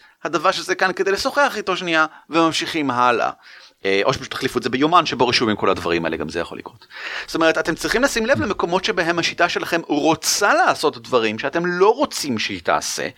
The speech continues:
כי זה פשוט לא המקום שלהם כאן. אה, זה פשוט לא מה שההרפתקה עוסקת בו, לפחות בהיתקלות הספציפית הזאת, או במקום הזה בהרפתקה. אמ, ישנם מקומות שייתכן שתוכלו למצוא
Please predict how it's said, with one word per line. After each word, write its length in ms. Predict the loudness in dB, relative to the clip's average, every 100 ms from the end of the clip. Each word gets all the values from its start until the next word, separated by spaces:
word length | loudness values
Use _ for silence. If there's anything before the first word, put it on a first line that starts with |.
| -14 -14 -8 -4
כי 320 | 0 0 0
זה 120 | 0
פשוט 240 | -2 -4
לא 60 | 0
המקום 360 | 0 2 0 0
שלהם 300 | -4 -6 -6
כאן. 200 | -6 -6 _ _ _ _ _ -4
אה, 80 | -2
זה 80 | -2
פשוט 200 | -4 -6
לא 200 | 0 0
מה 140 | 2 0
שההרפתקה 560 | 2 0 0 -8 0
עוסקת 440 | 0 2 -2 -2 -2
בו, 220 | 2 2
לפחות 560 | 0 -2 -4 0 0 0
בהיתקלות 600 | 0 0 0 -2 -2 -2
הספציפית 500 | -10 -12 -12 -12 -4
הזאת, 260 | 0 2 0 -4 -6 0
או 60 |
במקום 460 | 2 0 -2 -2 0
הזה 200 | 0 2
בהרפתקה. 420 | 0 -2 -8 -14 -16 _ _ _ _ _ _ _ _ _ _ _ _ -2
אמ, 300 | 0 0 -2 -4 -4
ישנם 460 | -2 0 2 2
מקומות 380 | 0 0 0 2
שייתכן 840 | 0 0 0 -2 -6 -6 0 0 2 -2 -4 _ -10
שתוכלו 440 | -8 -4 0 0
למצוא 640 | 0 -4 -4 0 2 2